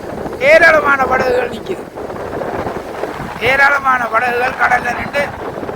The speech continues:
உள்ள ர-, வ-, வளங்கள் எல்லாத்தையும் அவங்க அள்ளிக்கிட்டு போடுவாங்க.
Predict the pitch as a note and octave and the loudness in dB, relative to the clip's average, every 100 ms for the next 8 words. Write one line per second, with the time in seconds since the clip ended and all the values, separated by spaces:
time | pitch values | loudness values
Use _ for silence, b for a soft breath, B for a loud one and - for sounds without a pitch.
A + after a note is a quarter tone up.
0 | - - - C4+ C4+ B3 A#3+ G#3+ G#3 - | -8 -2 0 2 4 6 6 4 4 4
1 | B3+ C#4 C#4 C4+ C4 C4 C#4 C4+ C4+ C4 | 2 2 0 0 0 0 0 0 2 0
2 | C4+ C4+ B3 A#3+ A3+ C3+ - - | 0 -2 0 0 0 0 -2 -4